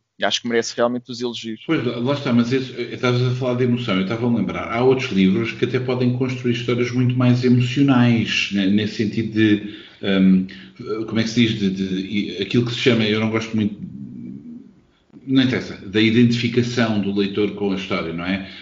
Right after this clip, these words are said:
Speaker 2: Ti-, sei
Speaker 1: Certo.
Speaker 2: lá, o, o Blankets, por exemplo, é um, é um daqueles títulos que é repetido muitas vezes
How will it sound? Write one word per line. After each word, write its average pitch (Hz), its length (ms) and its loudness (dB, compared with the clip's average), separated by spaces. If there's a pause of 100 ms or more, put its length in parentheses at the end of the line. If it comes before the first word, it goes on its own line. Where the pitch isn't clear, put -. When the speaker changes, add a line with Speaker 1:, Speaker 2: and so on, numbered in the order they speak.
(140)
Speaker 2:
Ti-, 123 120 -4
sei 156 180 2
Speaker 1:
Certo. 123 140 2
Speaker 2:
lá, 80 60 -6
o, 95 400 -4
o 101 120 0
Blankets, 113 640 0
por - 120 -14
exemplo, 92 460 -8
é 87 60 -10
um, 87 200 -12
é 87 60 -8
um 92 100 -4
daqueles 92 320 -6
títulos 101 360 -6
que - 160 -4
é 98 60 2
repetido 98 440 -6
muitas 101 260 -2
vezes - 360 -4